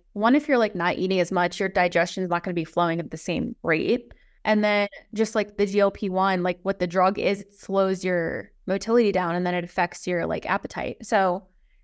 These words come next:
you're gonna feel like <laughs> shit while you're on it because you're nauseous, you have no appetite, and then you're not eating. So I don't know. I think,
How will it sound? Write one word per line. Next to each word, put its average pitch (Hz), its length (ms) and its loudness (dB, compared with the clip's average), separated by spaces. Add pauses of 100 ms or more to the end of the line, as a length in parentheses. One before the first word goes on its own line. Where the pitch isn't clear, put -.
(120)
you're 208 80 -2
gonna 254 140 2
feel 240 160 2
like 214 100 0
<laughs> - 0 -
shit 220 480 0
while 196 160 0
you're 196 160 0
on 220 180 2
it 175 160 -4
because 214 360 -2
you're 214 100 2
nauseous, 214 680 -2 (320)
you 220 80 2
have 202 120 0
no 196 120 6
appetite, 185 640 2
and 196 120 -4
then 190 120 0
you're 190 120 -2
not 185 340 2 (300)
eating. 190 520 0
So 190 340 2
I 202 100 2
don't 185 140 2
know. 160 260 -4
I 220 120 0
think, 254 360 0